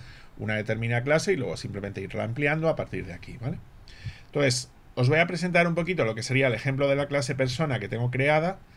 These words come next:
que en este caso sería nuestra clase madre. Y luego lo que vamos a ver es un poquito cómo tendríamos que hacer la implementación de una clase hija, que sería la que heredaría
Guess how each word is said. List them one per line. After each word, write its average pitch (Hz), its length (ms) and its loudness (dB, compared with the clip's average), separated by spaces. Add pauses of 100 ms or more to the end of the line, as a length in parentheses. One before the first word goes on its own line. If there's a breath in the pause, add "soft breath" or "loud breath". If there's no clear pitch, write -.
(340 loud breath)
que 120 60 -2
en 120 60 2
este 131 200 4
caso 139 220 0
sería 131 300 2
nuestra 120 320 0
clase 127 460 2
madre. 85 380 -6
Y 71 40 -6
luego 107 240 -2
lo 110 100 -2
que 110 100 -6
vamos 123 240 0
a 135 60 2
ver 160 160 2
es 170 120 -2
un 120 60 -2
poquito 131 380 -2
cómo 123 200 0
tendríamos 120 420 0
que 123 80 -2
hacer 127 200 0
la 117 80 0
implementación 107 600 -2
de 117 60 0
una 104 160 -6
clase 117 400 -2 (100)
hija, 147 460 -4 (1500 loud breath)
que 120 80 -4
sería 127 300 4
la 135 140 4
que 110 220 0
heredaría 104 640 -2